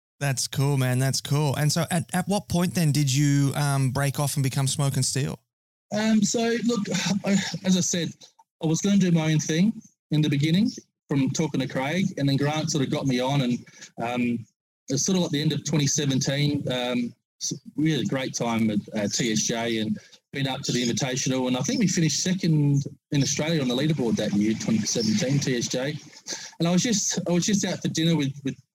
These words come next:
Speaker 2: uh, with, with Jesse, and, um, I was talking to another mate, and I said, "Look, you know," Jesse was only judging at that time. I didn't think he had any aspirations to, to, to,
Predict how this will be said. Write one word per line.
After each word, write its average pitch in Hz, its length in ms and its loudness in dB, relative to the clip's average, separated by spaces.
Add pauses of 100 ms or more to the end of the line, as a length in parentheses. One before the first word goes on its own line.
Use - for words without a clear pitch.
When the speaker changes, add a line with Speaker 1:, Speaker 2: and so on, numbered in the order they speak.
Speaker 2:
uh, 120 540 -2
with, 120 220 -2
with 123 140 -2
Jesse, 170 420 2
and, 131 240 0
um, 117 680 0
I - 60 -2
was 127 160 -2
talking 156 140 0
to 131 60 0
another 135 280 0
mate, 156 240 0
and 135 100 0
I 131 40 -2
said, 151 280 -2
"Look, 165 220 0
you 143 60 0
know," 117 140 0 (520)
Jesse 165 220 2
was 139 140 2
only 135 140 0
judging 139 400 0
at 143 80 2
that 139 180 -2
time. 147 240 2
I 139 40 2
didn't 143 160 0
think 139 80 0
he - 0 -
had 131 80 0
any 131 100 0
aspirations 139 720 0
to, 127 180 -2
to, - 200 -6
to, - 200 -6